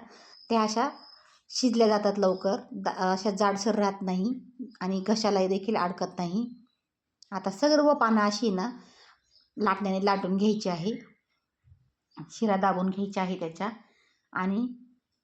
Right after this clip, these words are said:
एक एक पान करून असं पान पालतं ठेवायचं आहे पोळपाटावर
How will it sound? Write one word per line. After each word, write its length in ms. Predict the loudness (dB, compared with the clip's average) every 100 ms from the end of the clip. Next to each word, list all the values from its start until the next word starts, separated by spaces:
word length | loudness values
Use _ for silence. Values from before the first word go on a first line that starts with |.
| -4
एक 220 | -2 -2
एक 180 | -4 0
पान 180 | 2 2
करून 320 | 0 0 0
असं 260 | -2 -4 -6 -6 _ _ _ _ _ -4
पान 160 | 0 0
पालतं 340 | 2 2 2
ठेवायचं 360 | 2 2 2 2
आहे 160 | -2 -2
पोळपाटावर 640 | -4 -2 -2 -2 -2 -4